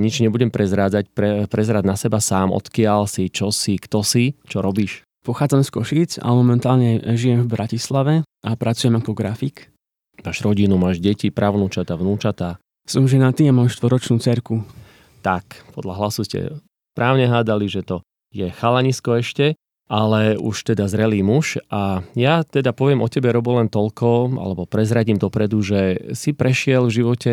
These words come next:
Speaker 1: niečím ťažkým, nejakou takou, možno povedať, až traumou, ale napriek tomu nezostalo to len pri tom, ale, ale niečo, niečo krásne, niečo nové sa stalo.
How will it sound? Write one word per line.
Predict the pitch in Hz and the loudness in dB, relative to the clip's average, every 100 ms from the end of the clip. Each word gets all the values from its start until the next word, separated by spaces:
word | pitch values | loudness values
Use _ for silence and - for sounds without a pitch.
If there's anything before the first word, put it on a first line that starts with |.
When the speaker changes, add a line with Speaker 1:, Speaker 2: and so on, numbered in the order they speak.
| 123 127 | 0 -2
Speaker 1:
niečím | - 107 113 117 120 110 | -4 0 0 0 -2 -2
ťažkým, | 92 87 - 117 117 104 | -2 -4 -2 0 2 2
nejakou | 95 104 92 | -2 -6 -8
takou, | 98 - 98 | -8 -4 -2
možno | 92 104 107 95 _ _ | -2 -2 -4 -6 _ _
povedať, | - 104 101 98 98 | -2 0 0 -2 -4
až | - | -2
traumou, | 98 92 101 110 151 190 _ _ _ 104 | -2 0 2 2 2 -2 _ _ _ 0
ale | 104 | 2
napriek | 107 123 139 120 | 2 0 0 -4
tomu | - 123 120 120 127 143 _ | -2 0 4 4 2 0 _
nezostalo | 113 113 113 - 110 107 | 0 2 0 0 0 0
to | 113 | 2
len | 107 92 | 2 0
pri | - 92 | -2 -2
tom, | 107 107 | 0 2
ale, | 101 101 101 | 2 2 0
ale | - 98 95 95 95 | -2 -4 0 0 0
niečo, | 104 104 - 92 90 _ 104 | 0 0 -2 -4 -6 _ -4
niečo | 104 - 98 | -4 -4 -4
krásne, | 101 110 - 101 | -2 -2 -2 -2
niečo | 98 95 | -2 -2
nové | 95 104 | -2 -2
sa | - | -4
stalo. | 104 - 95 117 | -6 -2 0 0